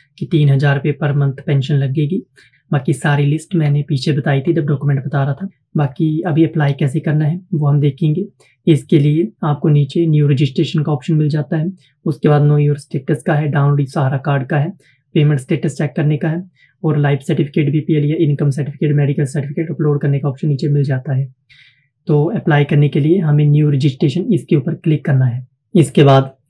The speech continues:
आधार verification, आपके सामने enter beneficiary आधार number का ऑप्शन आ जाएगा। यहाँ पर आपको आधार नंबर डालना है,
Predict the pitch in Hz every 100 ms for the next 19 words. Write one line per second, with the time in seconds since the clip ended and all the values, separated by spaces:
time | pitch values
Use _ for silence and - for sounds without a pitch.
0 | - - 156 139 131 131 131 131 135 135
1 | 175 190 196 143 131 135 143 135 151 -
2 | 139 151 147 135 127 135 147 147 135 131
3 | 127 131 127 139 127 143 127 127 135 151
4 | - _ _ - _ 156 127 139 139 135
5 | - 175 - _ - - 143 131 127 127
6 | 127 127 131 139 165